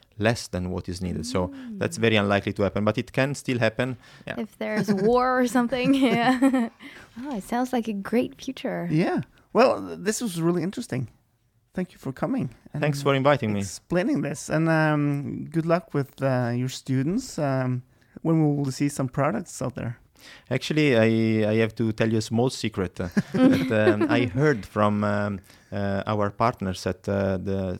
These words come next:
Speaker 1: Toyen Startup Village that, uh, some of our students, uh, were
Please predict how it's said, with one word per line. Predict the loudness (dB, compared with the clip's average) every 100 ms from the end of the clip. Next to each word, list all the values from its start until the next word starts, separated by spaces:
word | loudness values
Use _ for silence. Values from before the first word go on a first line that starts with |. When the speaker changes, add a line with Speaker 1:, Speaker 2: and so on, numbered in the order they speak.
| _
Speaker 1:
Toyen | -4 -2 -2
Startup | -4 -4 -4 -6
Village | -4 -4 -6 -10 _ _ -20 _ -10
that, | -4 -4 -4 -2
uh, | 0 2 0 -2
some | -4 -2
of | 0
our | 2 2
students, | 0 -4 -2 -2 -2 -4
uh, | -6 -6 -14 _
were | -2